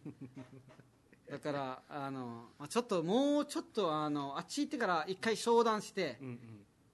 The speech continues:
Speaker 2: また探そうかなと思ってます。
Speaker 1: なるほど。
Speaker 2: せっかく今回
Speaker 1: いいよ、
Speaker 2: ネパール行くので、
Speaker 1: 別に。
Speaker 2: そうですね。ネパールで。
Speaker 1: そんなことしなくていいよ、別に、ラムちゃんは。
Speaker 2: はい？
Speaker 1: ラムちゃんはラムちゃんらしく言った方がいい。
Speaker 2: まあまあ、そうなんですけども、
Speaker 1: うん。
Speaker 2: 仲間さんも欲しいものがあって、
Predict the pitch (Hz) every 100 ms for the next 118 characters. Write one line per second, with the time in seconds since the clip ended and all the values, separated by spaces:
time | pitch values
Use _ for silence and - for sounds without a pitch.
0 | _ 143 151 196 180 - - 170 175 175
1 | 147 151 135 135 127 117 - 120 113 104
2 | 104 101 - 359 - 349 269 311 523 427
3 | 508 392 - 466 466 330 262 254 214 170
4 | 180 160 139 - - 359 277 - 165 127
5 | 101 - _ _ _ - - 175 180 339
6 | 440 415 226 185 160 123 95 - - 392
7 | - 370 - 233 359 - 262 403 339 160
8 | 131 107 104 120 113 98 85 - _ -
9 | 233 262 - 156 208 202 156 131 143 151
10 | 139 131 - 147 - 92 95 - _ _
11 | _ - 165 185 202 302 349 320 247 -
12 | 160 139 156 131 - - - - 202 285
13 | 285 240 208 180 160 139 160 - 233 214
14 | 208 156 123 - 117 95